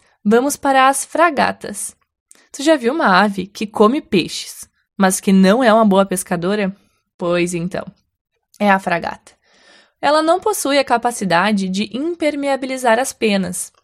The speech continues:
As fragatas, então, elas não mergulham para caçar. Mas, se elas não mergulham, como elas comem peixe? Através de uma relação interespecífica desarmônica, chamada de esclavagismo.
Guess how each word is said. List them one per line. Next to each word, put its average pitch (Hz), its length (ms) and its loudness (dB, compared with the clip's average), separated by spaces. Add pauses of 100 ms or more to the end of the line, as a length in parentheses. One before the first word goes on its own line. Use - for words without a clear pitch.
(680)
As 190 180 -2
fragatas, 185 580 -2
então, 190 400 0
elas 180 300 -2
não 170 160 -2
mergulham 240 560 0
para 190 140 -4
caçar. - 440 -6 (680)
Mas, 285 580 0 (500)
se - 200 -2
elas 466 180 4
não 262 100 -2
mergulham, 196 640 0 (160)
como 415 240 -2
elas 339 240 2
comem 226 300 0
peixe? - 480 -6 (640)
Através 190 720 0
de 202 80 -2
uma 202 160 2
relação 202 640 0 (120)
interespecífica 302 1400 -4
desarmônica, 214 800 -2 (360)
chamada 202 580 2
de 196 180 0
esclavagismo. 208 1120 0